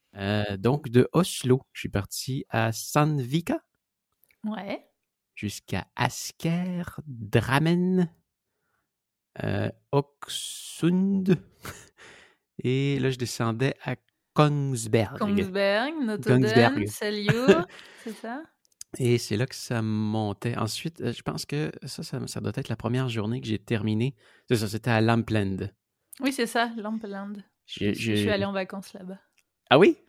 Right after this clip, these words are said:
Speaker 2: Ouais.
Speaker 1: <laughs> C'est une belle région quand même.
Speaker 2: Ouais, c'est hyper chouette, c'est dans le Telemark, du coup, c'est vers, euh, c'est vers Blefjell, une région, euh, très connue où il y a une station de ski, euh, où il y a plein de gens qui ont des chalets, euh, et cetera.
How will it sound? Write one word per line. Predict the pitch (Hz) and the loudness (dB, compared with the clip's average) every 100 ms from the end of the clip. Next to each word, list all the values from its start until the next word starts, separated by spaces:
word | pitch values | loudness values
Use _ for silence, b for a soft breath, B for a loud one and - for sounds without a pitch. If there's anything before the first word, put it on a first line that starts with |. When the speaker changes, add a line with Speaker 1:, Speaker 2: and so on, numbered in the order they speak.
| _ - | _ -10
Speaker 2:
Ouais. | 285 - _ _ _ _ _ | -8 -8 _ _ _ _ _
Speaker 1:
<laughs> | - - 139 156 123 | -4 0 4 4 4
C'est | - | 4
une | 117 | 4
belle | 220 | 4
région | 202 127 202 | 4 4 4
quand | 104 | 2
même. | 101 - - | 0 -4 -2
Speaker 2:
Ouais, | 226 262 | 4 6
c'est | 277 247 | 6 2
hyper | 226 | 0
chouette, | 226 311 | -2 0
c'est | 254 | 0
dans | 202 | 2
le | 208 | 0
Telemark, | 226 220 220 240 214 | 0 0 2 2 2
du | 202 | -4
coup, | 233 | -4
c'est | 233 220 | -2 -2
vers, | 208 208 | -2 -2
euh, | 208 202 196 190 B B B B B | -2 -4 -6 -10 B B B B B
c'est | - | 0
vers | 196 196 | 2 4
Blefjell, | 202 214 233 262 254 226 | 2 2 2 4 2 2
une | 196 | -2
région, | 202 185 202 214 190 | 0 0 2 2 0
euh, | |
très | - 202 | -2 -6
connue | 202 196 208 | 0 2 2
où | 220 | 2
il | 170 | -2
y | |
a | |
une | 175 | -6
station | - 190 - | -8 -8 -6
de | 185 185 | -6 -8
ski, | - 196 185 190 185 | -10 -8 -6 -4 -4
euh, | 165 - - 196 190 196 _ - | -4 -8 -12 -12 -14 -16 _ -6
où | |
il | 185 | -4
y | |
a | 180 | -2
plein | 202 185 | -2 -2
de | |
gens | 190 214 | 0 0
qui | 202 | 0
ont | |
des | 185 | -2
chalets, | - 185 175 180 190 185 | -2 -2 -2 -2 -4 -6
euh, | 190 | -8
et | |
cetera. | - 185 - | -16 -20 -18